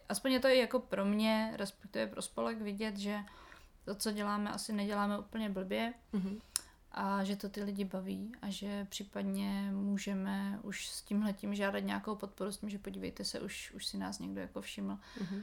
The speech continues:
Speaker 1: Snažím se schánět, eh, finance, co se týče spolku i co se týče Science Café, jak jen to jde. A nicméně je možný dělat to všechno hodně low cost. A
Speaker 2: Mhm.
Speaker 1: vzhledem k tomu, že prostě na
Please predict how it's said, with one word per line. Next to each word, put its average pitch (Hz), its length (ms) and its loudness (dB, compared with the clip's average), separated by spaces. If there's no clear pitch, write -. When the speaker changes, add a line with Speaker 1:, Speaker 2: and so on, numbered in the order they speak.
Speaker 1:
Snažím 226 340 2
se 233 120 -2
schánět, 202 460 0
eh, 214 40 -2
finance, 202 880 -2
co - 180 -8
se 226 140 -6
týče 196 280 -6
spolku 202 560 -4
i 190 60 -2
co 202 140 -8
se 208 120 -6
týče 202 260 -8
Science 196 340 -2
Café, 202 380 -4
jak 208 260 -4
jen 208 180 0
to 202 100 -4
jde. 220 300 0
A 196 200 4
nicméně 196 880 4
je 202 360 4
možný 196 480 4
dělat 180 260 0
to - 100 -2
všechno 196 340 -6
hodně 190 280 -2
low 170 280 -2
cost. - 440 -8
A 175 40 -6
Speaker 2:
Mhm. 190 120 -2
Speaker 1:
vzhledem 196 300 2
k - 40 -4
tomu, 202 200 0
že 202 100 -2
prostě 202 300 -4
na 190 80 2